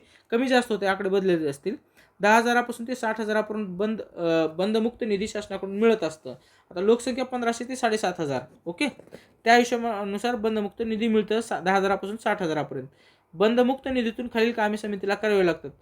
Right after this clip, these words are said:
गावात आरोग्य विषयक कार्यक्रमाचे आयोजन करणे, अत्यंत अपवादात्मक परिस्थितीतच गरजू निराधार महिला, अत्यंत गरीब कुटुंब, कुटुंबासाठी आरोग्यावर खर्च करणे, निधीचा वापर पर्यावरण, पोषण, शिक्षण, स्वच्छता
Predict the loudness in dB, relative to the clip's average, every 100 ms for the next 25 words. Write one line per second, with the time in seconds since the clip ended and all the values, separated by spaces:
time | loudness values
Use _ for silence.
0 | _ _ _ -2 0 4 2 4 0 -2
1 | 0 -2 -2 -2 -2 0 4 4 4 -2
2 | -2 -2 -2 -4 -8 _ _ _ -18 -4
3 | -2 -2 0 2 2 0 -4 -4 -4 -4
4 | -8 -6 -4 -4 0 0 2 0 4 4
5 | 4 2 2 2 2 2 -6 -8 -8 -4
6 | -2 0 0 -4 -6 -8 -10 -18 -20 _
7 | -10 -4 -2 -2 -2 0 0 2 0 0
8 | -2 -2 -6 -6 -4 -4 -4 -12 _ -20
9 | _ -8 -2 0 2 4 4 0 -2 2
10 | 2 2 0 -2 -4 -4 -8 -12 -6 -4
11 | -4 -10 -12 -10 -4 -2